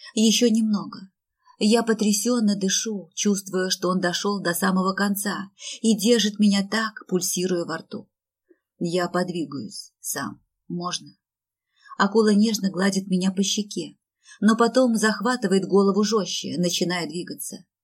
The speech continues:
Я едва успеваю вдохнуть перед тем, как толстый конец его члена бьет по задней стенке горла.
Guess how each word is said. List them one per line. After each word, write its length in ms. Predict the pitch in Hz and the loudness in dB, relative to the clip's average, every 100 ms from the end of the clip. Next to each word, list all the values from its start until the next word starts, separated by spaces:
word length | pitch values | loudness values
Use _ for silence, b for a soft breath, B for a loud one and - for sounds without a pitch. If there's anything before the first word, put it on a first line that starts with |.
| _ B B B | _ B B B
Я 200 | 208 220 | 6 8
едва 280 | 226 240 233 | 6 6 4
успеваю 480 | 214 220 220 226 | 2 2 4 4
вдохнуть 500 | 202 214 214 240 220 | 2 0 2 2 0
перед 240 | 190 180 180 | 0 -2 0
тем, 220 | 196 196 | 2 2
как 240 | 175 175 | 2 0
толстый 340 | 180 185 185 185 | 0 0 0 -2
конец 420 | 180 175 196 202 | -2 -2 -2 -2
его 140 | 180 | -2
члена 400 | 170 180 185 190 | -2 -2 0 0
бьет 340 | 185 190 220 214 | 0 2 2 2
по 140 | 175 | 0
задней 320 | 156 175 170 | 2 0 0
стенке 400 | 170 - 175 - | -6 -2 -2 -2
горла. 460 | 170 185 160 - - | -2 -2 -2 -8 -18